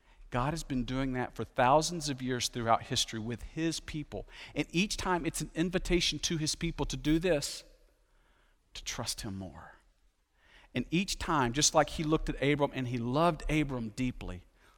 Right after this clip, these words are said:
Life Point, God must love us deeply as he gives us this invitation again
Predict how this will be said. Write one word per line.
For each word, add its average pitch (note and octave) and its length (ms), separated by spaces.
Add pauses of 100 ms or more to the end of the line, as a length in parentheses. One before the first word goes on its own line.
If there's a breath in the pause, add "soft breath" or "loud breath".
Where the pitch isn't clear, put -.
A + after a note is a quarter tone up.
Life B2 300
Point, F3 280 (920)
God D3+ 260
must B2+ 300
love C#3+ 420 (400)
us - 500 (920)
deeply - 540 (1040)
as - 140
he C3+ 80
gives C3+ 300
us D3 140
this - 240
invitation A#2 640
again F2+ 400